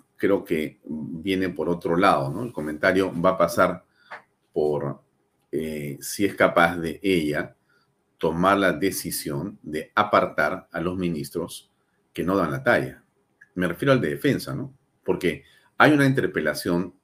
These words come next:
la próxima semana donde va a estar el ministro de Educación. Pero el ministro de Educación, pues, en realidad va a ir, bueno, eh, yo me imagino que va a ser así, ¿no? Es la impresión que me da a mí.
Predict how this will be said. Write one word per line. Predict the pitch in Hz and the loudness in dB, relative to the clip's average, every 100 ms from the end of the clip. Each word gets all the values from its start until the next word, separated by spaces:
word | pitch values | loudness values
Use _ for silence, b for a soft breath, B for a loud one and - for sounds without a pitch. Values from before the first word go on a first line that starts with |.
| _ | _
la | - 80 | -6 -6
próxima | 87 98 104 | -6 -6 -4
semana | 82 78 73 67 - - _ _ _ _ _ _ _ _ _ _ | -4 -6 -6 -6 -8 -12 _ _ _ _ _ _ _ _ _ _
donde | - 80 80 76 | -8 -6 -4 -2
va | 82 | 2
a | 92 | 2
estar | - 92 92 85 | 2 4 4 2
el | 82 | -6
ministro | 76 78 85 - 90 | -6 -8 -6 -2 0
de | 78 | 0
Educación. | 71 67 65 - 80 69 _ _ _ _ _ _ _ _ _ _ _ _ _ _ - B B B - | -2 -4 -2 0 0 -4 _ _ _ _ _ _ _ _ _ _ _ _ _ _ -20 B B B -4
Pero | - 101 101 | 4 6 6
el | 104 | 2
ministro | 101 147 180 | 2 2 2
de | 170 | 4
Educación, | 107 87 82 - 117 113 - | 4 2 -2 0 0 -2 -6
pues, | - 95 - | -4 -4 -4
en | 80 | -4
realidad | 69 69 82 90 - _ _ - | -4 -2 0 -2 -2 _ _ -10
va | 87 95 | -2 0
a | |
ir, | 104 104 101 - _ _ _ - | 0 -2 -6 -14 _ _ _ -16
bueno, | - 92 80 69 | -6 -4 -4 -6
eh, | - - | -10 -12
yo | 87 104 | -4 -2
me | 113 | 0
imagino | 82 - 120 92 69 | -2 -4 -4 -4 -4
que | 71 | -6
va | |
a | 69 | -6
ser | - | -6
así, | 76 - 120 | -6 -2 -2
¿no? | 76 - - _ | -2 -8 -14 _
Es | 78 | -10
la | 80 | -4
impresión | 85 - 71 85 | -4 -6 -10 -8
que | 85 | -6
me | 71 | -6
da | 78 | -6
a | |
mí. | 104 117 | -6 -8